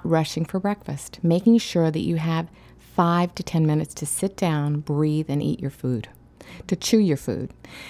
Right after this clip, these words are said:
Two times a day for two minutes, breathe. So there's small things you can do that have huge impact. You know, there's, there's concepts of taking time for yourself, and it doesn't have to be hours,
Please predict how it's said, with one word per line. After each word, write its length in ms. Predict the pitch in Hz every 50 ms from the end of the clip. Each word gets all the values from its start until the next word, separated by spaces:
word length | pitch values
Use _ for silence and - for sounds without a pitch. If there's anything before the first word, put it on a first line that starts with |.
| - - - - -
Two 160 | - - 254 254
times 320 | - - 254 240 233 214
a 60 | 233
day 260 | 208 233 233 220 185 - -
for 60 | 160
two 280 | 147 - - - 214
minutes, 580 | 208 208 196 175 143 - - - - - - - -
breathe. 380 | - 214 226 233 196 143 123 - - - - - - - - - - - - - - - - -
So 80 | 247
there's 220 | 247 247 247 233 -
small 520 | - - - 240 233 233 240 247 254 269
things 360 | 269 - - 220 214 202 190
you 80 | 202 -
can 180 | - 185 180 180
do 180 | 170 175 180
that 120 | 175 175 170
have 180 | 165 175 170
huge 400 | - - - - 185 185 180 -
impact. 720 | - - 165 165 160 - 175 175 185 196 - - - - - - - - - - - - - - - - -
You 80 | 208 190
know, 240 | 190 180 180 185
there's, 300 | 175 180 175 170 170 165
there's 200 | - 180 165 165
concepts 580 | - - - 190 190 190 185 - 185 175 - -
of 120 | 170 165 -
taking 480 | - - 175 190 190 - 202 185 185
time 340 | - - - 170 170 180 190
for 120 | 185 - 208
yourself, 480 | 202 208 202 196 - 220 220 220 -
and 80 | 220 214
it 80 | -
doesn't 240 | - 208 214 - 254
have 160 | 220 226 247
to 100 | - -
be 160 | 247 254 240 - -
hours, 800 | 196 196 208 214 220 226 220 185 160 143 127 135 - - - -